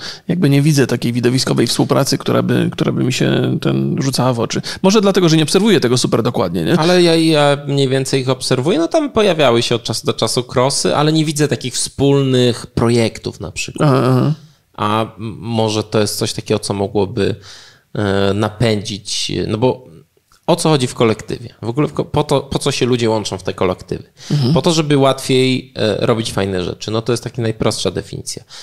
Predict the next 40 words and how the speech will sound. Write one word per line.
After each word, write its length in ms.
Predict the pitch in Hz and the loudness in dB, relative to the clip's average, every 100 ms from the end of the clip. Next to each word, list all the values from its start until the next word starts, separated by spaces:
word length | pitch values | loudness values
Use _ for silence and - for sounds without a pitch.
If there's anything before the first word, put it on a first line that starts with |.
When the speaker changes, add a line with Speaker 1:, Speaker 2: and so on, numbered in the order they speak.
| - - _ | -20 -20 _
Speaker 2:
Ty 120 | - 131 | 0 2
masz 200 | 135 - | 0 0
kamerę, 640 | 139 127 123 127 123 120 | 0 2 2 4 4 4
ja 120 | 120 | 4
mam 220 | 127 123 120 | 4 2 0
mikrofon, 880 | 117 123 120 117 123 117 117 117 113 - - _ | -2 0 2 2 2 2 2 0 -4 -16 -20 _
Tadek 380 | 120 113 123 117 | -2 2 2 2
umie 240 | 123 120 | 2 2
mówić, 520 | 117 120 110 110 - 127 | 2 0 0 -4 -4 -2
no 100 | 113 | 0
to 260 | 131 117 | 2 2
złączmy 840 | 107 - - 113 113 123 127 131 120 | 2 -2 -4 0 2 2 0 -2 -2
się 120 | 127 | 0
i 40 | |
zróbmy 340 | 117 120 113 110 | 0 0 0 -2
coś 200 | 110 104 | -2 0
razem 460 | 110 131 127 110 | 2 2 2 0
i 60 | 113 | -2
może 240 | 110 107 | -2 -2
coś 160 | - 110 | -2 -4
z 60 | - | -4
tego 220 | 113 107 | -4 0
wyjdzie 280 | 113 113 104 | 0 2 0
lepszego, 380 | - - 113 | 0 -2 -2
niż 220 | 104 101 - | -2 -4 -4
każdy 320 | 101 98 104 | -6 -4 -4
z 20 | |
nas 160 | 98 101 | -4 -4
osobno 400 | - 98 95 95 | -4 -6 -6 -4
by, 320 | 98 98 - | -2 0 -2
by 420 | - 98 98 98 | -4 -2 0 2
robił. 360 | 98 131 151 170 | 2 4 4 4
Speaker 1:
Mhm, 120 | 131 | 4
mhm. 200 | 165 202 - | 4 2 0
Speaker 2:
A 80 | 127 | -2
w 60 | 151 | 0
internecie 500 | 156 143 135 131 156 | 0 0 0 0 0
wiadomo, 300 | 156 160 131 | 2 2 2
że 120 | 113 - 131 | 0 -2 2
cross 460 | 123 147 160 - | 4 4 0 -6